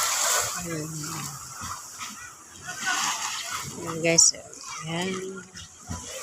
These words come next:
Yan ang update dito sa ano namin. Ayan.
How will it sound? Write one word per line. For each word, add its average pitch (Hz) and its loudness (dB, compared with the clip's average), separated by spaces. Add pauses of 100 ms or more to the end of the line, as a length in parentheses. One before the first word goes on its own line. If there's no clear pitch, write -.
(240)
Yan 208 10
ang 208 10
update 202 8
dito 214 4
sa 196 8
ano 190 8
namin. 185 6
Ayan. 160 0